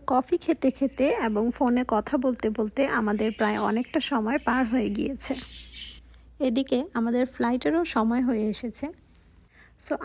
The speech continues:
আমরা চলে এসেছি বিমানের একদম সামনে। সারহামণি অপেক্ষা করছে কখন বিমানের গেট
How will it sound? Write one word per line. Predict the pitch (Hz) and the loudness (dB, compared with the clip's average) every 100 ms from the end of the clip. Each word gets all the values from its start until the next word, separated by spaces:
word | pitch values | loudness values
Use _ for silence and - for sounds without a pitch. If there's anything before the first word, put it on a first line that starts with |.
| 262 | 0
আমরা | 254 294 - | 2 2 2
চলে | 254 233 240 | 2 2 2
এসেছি | - 247 - 294 427 277 | 0 -2 -2 -2 0 2
বিমানের | 240 247 262 247 330 247 226 | 4 4 2 2 2 0 0
একদম | 226 220 269 320 - | 0 -2 -2 -2 -2
সামনে। | 214 214 208 269 - - - - - - - | -2 0 -2 -8 -16 -20 -20 -20 -12 -4 0
সারহামণি | 254 247 320 320 302 285 240 | 2 2 0 0 0 0 -2
অপেক্ষা | 269 262 294 277 | -2 0 0 2
করছে | 247 - 262 349 247 | 0 0 -4 -2 -2
কখন | 226 - 285 247 | -2 0 2 4
বিমানের | 233 226 226 208 | 4 4 2 0
গেট | 240 | 0